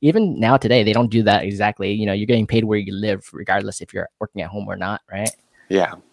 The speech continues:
Speaker 1: So you came back, you're a full stack developer, you know, you understand the technology. Uh, wh-, what made you jump into, go into real estate?
Speaker 2: Yeah, so, um, you know, I worked, I worked at a startup and, um, uh, you know, I worked there for, for,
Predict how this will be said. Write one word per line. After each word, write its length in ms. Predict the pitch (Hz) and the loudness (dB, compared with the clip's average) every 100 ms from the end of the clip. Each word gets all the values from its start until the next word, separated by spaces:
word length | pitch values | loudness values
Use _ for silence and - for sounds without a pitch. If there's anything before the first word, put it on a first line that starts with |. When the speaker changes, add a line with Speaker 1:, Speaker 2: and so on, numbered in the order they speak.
| _ _ - | _ _ -8
Speaker 1:
So 140 | - | -4
you 40 | 139 | 0
came 200 | 202 151 | 2 6
back, 260 | 160 190 151 | 8 6 4
you're 140 | 143 | 0
a 40 | |
full 180 | 135 156 | 0 -4
stack 320 | 151 147 143 | -2 -2 -4
developer, 580 | 139 123 175 170 131 131 | -2 -2 -2 0 0 2
you 140 | 131 127 | 2 0
know, 60 | 123 | 2
you 180 | 120 123 | 2 0
understand 400 | 123 - 127 110 | -2 -4 -4 -4
the 40 | |
technology. 880 | 117 110 117 135 123 117 104 107 107 _ - - - | -4 -2 2 2 0 0 0 0 -4 _ -20 -20 -18
Uh, 40 | - _ | -20 _
wh-, 360 | - 78 107 143 | -14 -8 -4 2
what 120 | 156 | 4
made 200 | 147 143 | 4 4
you 120 | 143 | 0
jump 340 | 123 120 135 139 | 0 -2 -2 -4
into, 680 | 131 - 120 113 110 107 | -4 -4 -2 0 0 0
go 220 | 104 120 117 | 0 0 0
into 240 | 117 104 | -2 -4
real 200 | 95 147 | -2 -2
estate? 400 | 131 - 82 80 _ _ _ _ _ _ - - - - - _ - | -4 -8 -12 -12 _ _ _ _ _ _ -8 -8 -20 -20 -20 _ 2
Speaker 2:
Yeah, 280 | 143 175 127 | 6 6 6
so, 300 | - 117 - | 6 6 8
um, 280 | 113 107 - | 6 4 -2
you 80 | 123 | 0
know, 80 | |
I 60 | 113 | 0
worked, 340 | 117 170 _ - | 0 -4 _ -6
I 60 | |
worked 300 | 113 143 165 | -4 -4 -4
at 100 | 151 | -4
a 40 | 117 | -4
startup 520 | - 98 98 113 120 _ - | -4 0 0 -2 -8 _ -14
and, 280 | 92 95 92 | -10 -6 -4
um, 420 | 87 87 87 85 - | -4 -4 -8 -16 -16
uh, 460 | 85 80 50 - - _ _ _ _ | -16 -14 -16 -16 -20 _ _ _ _
you 120 | 110 | -8
know, 80 | 95 | -4
I 20 | |
worked 260 | 95 101 107 | -2 -2 0
there 160 | 107 101 | 0 0
for, 340 | - 95 92 | 0 2 0
for, 480 | - 101 92 90 | 0 0 0 0